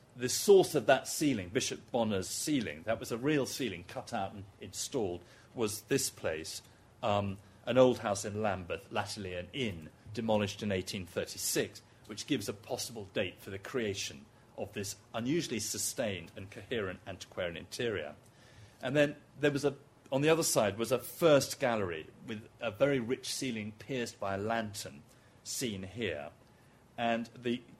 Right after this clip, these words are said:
glazing, all the windows, which you can just see the top of one here, came from the, um,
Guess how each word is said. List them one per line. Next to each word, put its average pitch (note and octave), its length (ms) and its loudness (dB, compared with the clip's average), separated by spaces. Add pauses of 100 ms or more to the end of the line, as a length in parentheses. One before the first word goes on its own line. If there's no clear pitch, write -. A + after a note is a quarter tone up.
(140)
glazing, C#3 520 4
all A#2 140 -2
the A2+ 80 -2
windows, G#2+ 680 -2
which G#2 200 -10
you A2 60 -12
can G2+ 100 -12
just G#2+ 160 -6
see G#2 100 -6
the F#2 100 -10
top A2+ 260 -4
of G#2 100 -10
one F#2+ 140 -2
here, G2+ 260 0
came A#2 300 2
from G#2 300 -2 (500)
the, A2 260 0 (140)
um, G#2 320 2